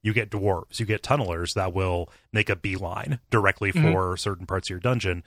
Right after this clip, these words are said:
Speaker 1: and you have to make sure that you are, uh, completely, uh, kind of, like, shorn up, that you
Speaker 2: Yes.
Speaker 1: have reinforced the walls so they can't get through quickly.
Speaker 2: And this gets really cool once you can start converting heroes to your side.
Speaker 1: <laughs> It's so
Speaker 2: Like,
Speaker 1: good.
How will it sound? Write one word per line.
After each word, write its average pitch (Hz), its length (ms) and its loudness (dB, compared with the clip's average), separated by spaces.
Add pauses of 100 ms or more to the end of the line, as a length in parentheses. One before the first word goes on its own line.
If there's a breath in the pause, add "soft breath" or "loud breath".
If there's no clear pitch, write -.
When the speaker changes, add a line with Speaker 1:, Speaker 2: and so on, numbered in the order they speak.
(240 loud breath)
Speaker 1:
and 107 120 0
you 98 80 4
have 98 80 0
to - 80 -2
make 92 180 0
sure 165 400 2
that 98 220 -2 (180)
you 98 200 2
are, 90 420 0 (180)
uh, 90 300 -6
completely, 90 640 -2
uh, 82 140 -2
kind 92 140 -6
of, 85 60 -6
like, 85 120 -6
shorn 87 300 -2
up, - 280 -16 (460)
that 95 120 2
you 90 140 4
Speaker 2:
Yes. 92 180 4
Speaker 1:
have 90 160 -2
reinforced 92 480 -2
the 95 80 -4
walls 87 540 -6
so - 160 -2
they 87 100 -6
can't 87 200 -10
get - 120 -14
through 92 200 -6
quickly. - 400 -16 (500)
Speaker 2:
And 185 100 4
this - 100 2
gets 226 220 0
really 247 220 4
cool 151 220 4
once 143 180 2
you 143 80 -2
can 139 140 4
start 135 360 4
converting 135 640 4
heroes 127 360 4
to 123 100 -4
your 110 100 -4
side. - 320 -2 (160)
Speaker 1:
<laughs> - 180 -12
It's - 140 -6
so 190 260 0
Speaker 2:
Like, 147 120 4
Speaker 1:
good. 180 320 2